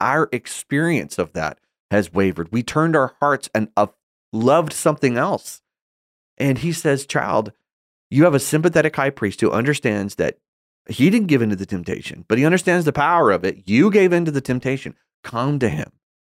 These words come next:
Confess your failures to him. He will cleanse you. He will restore you. He will love you. And he will not hold it over you ever. He who began a good work in you will complete it." I think at times we hold on to our sins because we're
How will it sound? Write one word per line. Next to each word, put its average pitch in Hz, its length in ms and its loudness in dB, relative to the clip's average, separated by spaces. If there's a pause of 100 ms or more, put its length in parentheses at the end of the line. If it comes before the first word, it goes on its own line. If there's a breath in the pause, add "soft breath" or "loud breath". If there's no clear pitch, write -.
(120)
Confess 139 640 -4
your 127 80 0
failures 107 480 0
to - 100 -8
him. 82 160 -6
He 110 140 0
will 107 120 0
cleanse 117 520 -2
you. 85 80 -6
He 117 120 -2
will 113 140 0
restore 123 560 0
you. 87 140 -4
He 120 100 -2
will 98 240 -2
love 120 380 2
you. 71 240 -10 (360)
And 107 120 -4
he 131 100 2
will 107 180 2
not 104 520 0 (120)
hold 104 300 2
it 92 240 -4
over 95 320 0
you 87 460 -4 (160)
ever. 85 400 -4 (320)
He 104 100 2
who 104 80 2
began 92 360 0
a 139 40 2
good 143 160 0
work 131 220 -2
in 123 120 -2
you 113 160 -4
will 95 240 0
complete 90 500 -8
it." 73 160 -10 (1000)
I 135 120 2
think 185 200 2
at 110 120 -2
times 107 560 -2
we 101 140 -2
hold 98 260 0
on 107 180 2
to 110 100 4
our 90 120 2
sins 90 340 -4
because 92 580 -2
we're 95 300 0